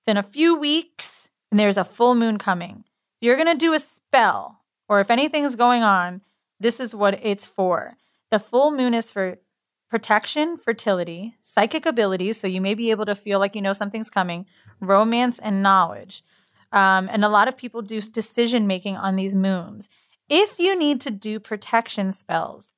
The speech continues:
on yourself, this simple spell is gonna give you some protection.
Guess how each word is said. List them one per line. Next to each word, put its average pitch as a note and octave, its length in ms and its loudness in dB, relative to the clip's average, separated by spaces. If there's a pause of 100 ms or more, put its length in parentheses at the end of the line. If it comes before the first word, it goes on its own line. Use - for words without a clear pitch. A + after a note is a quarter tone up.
on A3 380 4
yourself, G3+ 1120 0 (320)
this A3+ 260 2
simple C4 440 -4
spell F#3+ 400 0
is F#3+ 100 -8
gonna G3 140 -8
give F#3 180 -8
you F#3+ 80 -8
some F3 240 -8
protection. - 760 -6